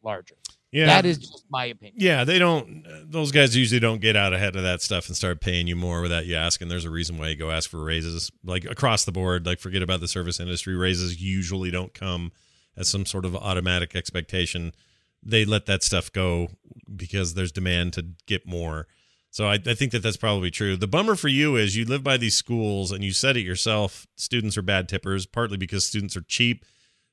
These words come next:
Speaker 2: because students are, students
Speaker 1: Yeah.
Speaker 2: are poor. They're out there either on their mo-, their parents' dime, or they're working, or they've got a limited, uh, sort of budget they have to stick to every month, and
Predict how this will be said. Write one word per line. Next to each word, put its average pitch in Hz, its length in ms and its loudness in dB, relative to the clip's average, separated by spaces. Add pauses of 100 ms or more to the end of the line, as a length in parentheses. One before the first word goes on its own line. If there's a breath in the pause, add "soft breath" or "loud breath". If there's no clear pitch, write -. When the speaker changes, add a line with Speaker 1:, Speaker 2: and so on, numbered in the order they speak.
(100)
Speaker 2:
because 85 240 -8
students 104 360 -4
are, 131 120 -6
students 131 320 0
Speaker 1:
Yeah. 156 60 2
Speaker 2:
are 139 40 -4
poor. 147 380 2
They're 110 160 0
out 117 160 0
there 123 160 0
either 123 200 0
on 120 120 -2
their 113 80 0
mo-, 127 260 0
their 117 160 -2
parents' 135 400 -2
dime, 143 500 0
or 101 380 -2
they're 104 200 -4
working, 165 680 0
or 98 420 -2 (440)
they've 107 180 -2
got 107 160 -2
a - 20 -4
limited, 123 680 0
uh, 113 260 -4
sort 123 220 -4
of 101 80 -4
budget 139 260 2
they 143 80 -2
have 143 140 2
to - 80 -2
stick - 240 0
to 151 120 -2
every 143 200 2
month, 147 340 0
and 104 380 0